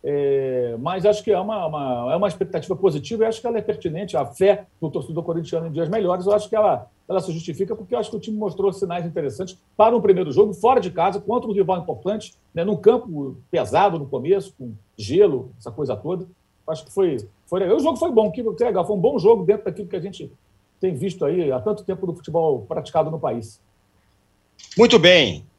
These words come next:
Speaker 2: É, fechamos aqui o primeiro bloco. Hoje tem tanto assunto que a gente fecha aqui o primeiro bloco do Posse de Bola duzentos e oito.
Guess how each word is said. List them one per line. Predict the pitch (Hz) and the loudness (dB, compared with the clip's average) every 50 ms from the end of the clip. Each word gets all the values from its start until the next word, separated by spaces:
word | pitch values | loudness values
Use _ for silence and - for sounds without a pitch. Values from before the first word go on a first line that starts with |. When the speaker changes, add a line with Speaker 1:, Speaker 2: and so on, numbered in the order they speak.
| _ _ _ 123 | _ _ _ 4
Speaker 2:
É, | 131 135 131 131 131 127 123 120 107 | 4 6 6 6 6 6 6 4 4
fechamos | - - 202 208 - - - 190 226 240 220 196 147 | 4 6 6 8 8 6 6 6 6 6 6 6 6
aqui | 156 131 123 - 165 170 160 | 4 2 2 0 0 0 2
o | 147 139 | 2 0
primeiro | - 143 143 139 151 165 151 127 | 0 -2 -2 0 2 2 2 2
bloco. | 104 117 139 170 190 170 - - 113 | 2 4 4 6 6 4 2 -2 -2
Hoje | 110 131 170 202 226 | 0 0 0 0 -2
tem | - 302 254 | -6 -8 -8
tanto | - - 175 202 214 185 147 | 0 2 2 2 4 2 0
assunto | 117 - - - 190 190 147 - - | -2 -2 -2 -2 -2 -2 -2 -2 -4
que | - | -6
a | 147 | -8
gente | 156 - 196 | -6 -6 -6
fecha | - - - - 214 - 135 | 2 6 6 6 6 4 2
aqui | 110 - 127 | 0 0 -4
o | 117 | -4
primeiro | 120 117 113 113 107 98 | -2 -2 0 0 0 2
bloco | 101 113 113 - - | 2 2 2 2 0
do | 101 95 | -6 -2
Posse | - 113 101 - | 0 0 0 0
de | 101 95 | -2 -2
Bola | 92 101 101 98 | 0 2 2 2
duzentos | 95 85 101 104 87 90 85 | 0 0 -4 -4 -4 -4 2
e | 92 | 6
oito. | 127 160 151 120 - - - | 8 8 8 8 4 -2 -10